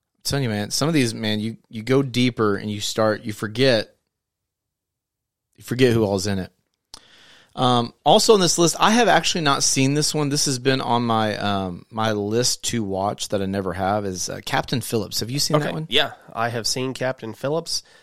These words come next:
Speaker 2: Uh, again, it's one, it's one of his newer films.
Speaker 1: Right.
Speaker 2: Uh,
Speaker 1: Two thousand thirteen is when it came out.
Speaker 2: The m-, there is a very well-known meme that has spawned from this movie.
Speaker 1: Is
Speaker 2: where
Speaker 1: this the, uh, I Am the Captain Now?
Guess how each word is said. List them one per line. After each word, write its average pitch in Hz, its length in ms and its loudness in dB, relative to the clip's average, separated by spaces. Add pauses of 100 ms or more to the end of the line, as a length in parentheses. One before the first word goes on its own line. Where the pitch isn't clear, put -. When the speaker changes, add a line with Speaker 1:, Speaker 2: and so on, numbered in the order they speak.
(180)
Speaker 2:
Uh, 110 320 -2
again, 113 380 -2
it's - 220 -6
one, 131 380 -2 (220)
it's 143 160 -4
one 247 100 4
of 196 80 2
his 110 160 0
newer 151 540 0
films. 180 580 -4
Speaker 1:
Right. 104 240 6
Speaker 2:
Uh, 156 180 0
Speaker 1:
Two 147 60 4
thousand 139 320 4
thirteen 117 420 2
is 98 120 -2
when 104 100 -2
it 98 60 -10
came 92 180 -2
out. 82 220 -6 (1700)
Speaker 2:
The 131 180 -2
m-, 120 200 0 (480)
there 147 160 4
is 120 120 2
a 117 60 0
very 147 300 2
well-known 127 600 0
meme 107 480 0 (1200)
that 117 180 0
has 113 160 -2
spawned 107 680 0 (140)
from 107 560 -6
this 113 240 -2
movie. 107 500 -4 (320)
Speaker 1:
Is 120 80 -8
Speaker 2:
where 113 80 2
Speaker 1:
this 151 200 4
the, 143 260 6
uh, 117 200 4
I 123 180 0
Am 131 100 0
the 131 80 0
Captain 139 340 2
Now? 147 280 0